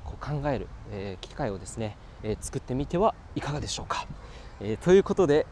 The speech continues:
バタフライ効果についてお話をしました。えー、本日も最後までお聞きくださりありがとうございました。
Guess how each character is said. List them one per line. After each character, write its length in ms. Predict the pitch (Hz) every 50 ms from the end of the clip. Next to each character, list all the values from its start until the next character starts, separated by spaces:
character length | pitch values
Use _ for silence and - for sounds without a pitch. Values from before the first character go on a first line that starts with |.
| - -
バ 80 | 107
タ 140 | - - 147
フ 120 | - -
ラ 120 | 147 151 151
イ 80 | 147 147 -
効 280 | - - 170 147 131
果 220 | - - 101 78 - -
に 120 | 135 170 175
つ 120 | - -
い 40 | 214
て 240 | - - 294 285 - - -
お 60 | 110
話 340 | 101 104 92 95 - - 104
を 60 | 95
し 120 | - -
ま 80 | 107 101
し 60 | -
た。 160 | - 208 - - - - - - - - - - -
え 120 | 123 123
ー、 40 | 113
本 140 | 113 139 131
日 200 | 104 - - 113
も 160 | 110 104 104 -
最 200 | - - 107 95
後 60 | 104
ま 120 | 101 101
で 80 | 98 104
お 80 | 104 110
聞 20 | - -
き 60 | - -
く 100 | - 160
だ 60 | 170
さ 140 | - - 214
り 140 | 208 - - - - - -
あ 60 | -
り 80 | 127 147
が 80 | 175 170
と 100 | - 165
う 20 |
ご 80 | 156 156
ざ 80 | 170
い 60 | 175
ま 80 | 175 190
し 60 | -
た。 160 | - 190 160